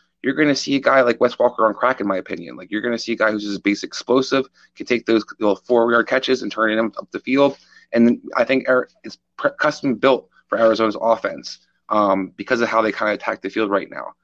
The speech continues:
I think that he's, they're very, I think he has a huge upside going down,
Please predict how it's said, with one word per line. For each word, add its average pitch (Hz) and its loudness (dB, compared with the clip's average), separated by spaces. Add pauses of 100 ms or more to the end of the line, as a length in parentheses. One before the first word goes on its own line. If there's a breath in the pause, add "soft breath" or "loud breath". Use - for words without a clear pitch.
(220)
I - -6
think 110 0
that 110 -2
he's, 104 -2 (120)
they're 107 6
very, 117 4 (220)
I 104 -6
think 117 -2
he 120 -4
has 113 2
a 107 2
huge - -2
upside 107 -2
going 104 0
down, 104 2